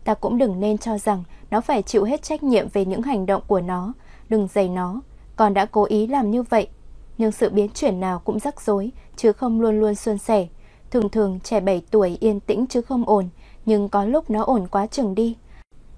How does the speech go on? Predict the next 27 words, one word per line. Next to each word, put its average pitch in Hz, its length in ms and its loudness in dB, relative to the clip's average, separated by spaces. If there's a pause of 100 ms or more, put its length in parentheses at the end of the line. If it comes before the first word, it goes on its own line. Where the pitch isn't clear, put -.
(180)
Chết 269 140 2
nhân 233 260 2
tí 208 160 4
hon 220 260 0
của 196 160 2
tôi 220 320 -2 (200)
khi 226 200 0
không 208 300 0
bỗng 196 160 -2
gào 247 180 0
hét, 220 260 -4 (340)
cho 226 140 -2
một 208 260 2
tên 214 200 2
mọi 214 200 0
trong 220 260 -2
một - 160 0
cuộc 202 220 2
vũ 208 140 8
khải 220 240 0
hoàn, 190 260 0 (300)
lột 220 180 4
da 233 200 -2
đầu 208 180 2
của 190 160 0
địch 180 260 -2
vậy. 208 220 2